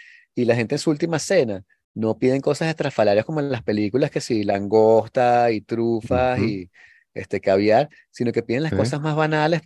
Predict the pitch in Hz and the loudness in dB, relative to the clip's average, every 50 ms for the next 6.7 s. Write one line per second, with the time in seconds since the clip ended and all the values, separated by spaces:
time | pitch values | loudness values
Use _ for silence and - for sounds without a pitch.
0 | - - 151 127 - 113 107 104 135 147 143 143 - - 107 120 127 151 - - | -8 -6 -4 -2 -2 -2 -2 0 0 0 0 0 0 0 -2 -2 -2 -4 -8 -8
1 | 107 101 104 131 143 127 98 92 90 85 - _ _ _ _ _ _ _ _ - | -8 -6 -4 -2 -2 -2 -4 -4 -8 -10 -12 _ _ _ _ _ _ _ _ -10
2 | - - - 107 101 - 127 - 127 117 - - 135 135 143 147 143 - - - | -8 -6 -4 -4 -4 -4 -4 -4 -6 -4 0 0 2 2 2 0 -2 -2 -2 -2
3 | 151 147 147 147 147 139 143 143 - - 123 113 - 107 107 120 127 113 117 143 | 0 0 0 0 -2 -2 -4 -4 -2 -2 -2 -2 -2 -2 -2 0 0 2 4 4
4 | 170 170 165 160 160 156 156 151 147 147 143 - _ _ _ _ _ _ - 110 | 4 6 4 4 2 2 0 0 0 -2 -4 -8 _ _ _ _ _ _ -6 -4
5 | 113 110 107 107 101 101 101 - 127 131 135 135 127 110 98 104 135 147 147 143 | -2 -2 0 0 0 -2 -2 -4 -6 -6 -6 -6 -6 -6 -4 -2 -2 -2 0 0
6 | 143 131 117 - - 92 - 123 104 87 - - - - | 0 -2 -2 -4 -6 -8 -6 -6 -6 -6 -6 -10 -14 -14